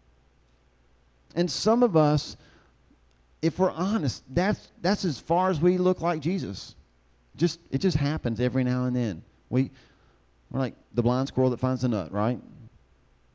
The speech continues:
Just happen to find an action that looks like Jesus, and people go, "Wow, you really look like Jesus." Thanks. Well, I didn't mean, mean to.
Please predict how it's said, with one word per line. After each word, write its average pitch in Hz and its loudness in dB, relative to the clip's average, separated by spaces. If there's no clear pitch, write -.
Just 101 -10
happen 135 0
to 143 2
find 143 -2
an 117 -4
action 127 -4
that 104 -4
looks 123 -2
like 123 -2
Jesus, 113 0
and - -6
people 120 2
go, 107 -2
"Wow, 135 -4
you 220 2
really 143 8
look 127 4
like 127 -2
Jesus." 165 -6
Thanks. 127 -4
Well, 110 -8
I 120 -2
didn't 117 -4
mean, 165 2
mean 170 2
to. 123 2